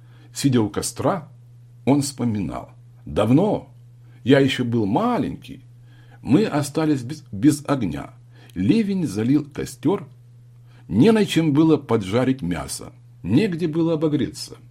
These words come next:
И вдруг удар. Отломился кусок солнца.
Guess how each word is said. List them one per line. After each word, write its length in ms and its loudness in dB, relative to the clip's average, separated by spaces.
И 100 0
вдруг 360 -2
удар. 420 -4
Отломился 840 -4
кусок 460 -6
солнца. 500 -10